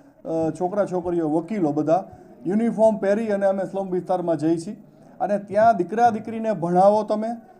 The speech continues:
એ વાત અમે આજે કરવાના છીએ. એમની પાસે આધાર કાર્ડ છે કે નહીં, એમને રેશન કાર્ડ છે કે નહીં,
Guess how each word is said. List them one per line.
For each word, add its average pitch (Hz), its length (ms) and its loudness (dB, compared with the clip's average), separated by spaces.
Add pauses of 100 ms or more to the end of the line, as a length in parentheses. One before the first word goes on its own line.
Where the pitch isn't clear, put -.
(160)
એ 208 220 -4
વાત 190 380 2
અમે 214 160 2
આજે 214 220 4
કરવાના 214 440 4
છીએ. 233 200 -6 (460)
એમની 214 300 -4
પાસે 208 320 0
આધાર 196 400 6
કાર્ડ 208 240 0
છે 202 220 -6
કે 202 140 -6
નહીં, 190 220 -8
એમને 185 200 -6
રેશન 170 300 -4
કાર્ડ 202 240 0
છે 196 200 -6
કે 196 140 -6
નહીં, 175 300 -4